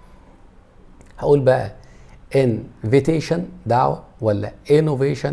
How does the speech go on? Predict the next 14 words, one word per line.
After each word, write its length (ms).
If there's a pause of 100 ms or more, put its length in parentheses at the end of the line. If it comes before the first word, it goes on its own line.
(140)
فكرة 300
جديدة، 360 (380)
ولا 180
كلمة 400 (140)
invention 920
يعني 300
اخترع، 440 (600)
ولا 220
كلمة 380
intention 560
يعني 380
نية؟ 320 (120)
أكيد 240
طبعا 340